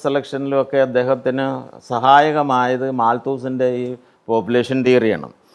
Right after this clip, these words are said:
അപ്പോൾ അത് അദ്ദേഹം സ്റ്റഡി ചെയ്തു നല്ലതുപോലെ. ഈ, ഈ ഒബ്സർവേഷൻസിനും, ഉം, പഠനങ്ങൾക്കും ഒപ്പം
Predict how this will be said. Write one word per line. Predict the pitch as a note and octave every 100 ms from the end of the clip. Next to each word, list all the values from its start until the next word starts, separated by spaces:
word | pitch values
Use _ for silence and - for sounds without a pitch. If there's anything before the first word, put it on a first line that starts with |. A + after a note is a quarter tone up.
| - _ _ D#3+ - -
അപ്പോൾ | C3+ D3+ D3+ D#3 - - -
അത് | F3+
അദ്ദേഹം | F#3+ E3+ E3 E3+ E3
സ്റ്റഡി | - D#3 D3+ C#3+
ചെയ്തു | A#2 F#2+
നല്ലതുപോലെ. | F#2+ G#2+ A2 F#2+ F2 E2 D2 -
ഈ, | C#3+ D#3+ E3 E3+ F3 - _ _ _ _ _ _
ഈ | - D#3+ E3+ F3
ഒബ്സർവേഷൻസിനും, | E3+ D#3 D3+ E3+ D#3 D#3 C#3+ D3 D3 C#3 D3 D3 C#3+ - _ _ _ _ _ -
ഉം, | - B2+ B2+ B2+ C#3+
പഠനങ്ങൾക്കും | C3+ C3+ D#3 D3 C#3 A#2 D3 D3+ C#3+ - B2+
ഒപ്പം | B2+ - D#3